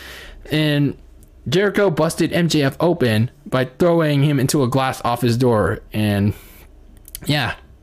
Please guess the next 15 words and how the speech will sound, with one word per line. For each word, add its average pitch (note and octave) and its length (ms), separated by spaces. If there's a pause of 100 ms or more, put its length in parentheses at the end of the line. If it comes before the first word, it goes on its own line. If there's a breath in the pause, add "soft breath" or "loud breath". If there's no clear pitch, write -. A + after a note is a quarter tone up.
someone G#3 280
definitely G3+ 360
had F#3+ 200
to D3 60
clean F3+ 220
up, - 220
um, C3 560 (160)
that D#3 200
front D#3+ 200
office B2 500 (440 loud breath)
on B2+ 420
Tuesday A2+ 460 (640 loud breath)
after B2 220
the A2+ 80
holiday. G#2+ 460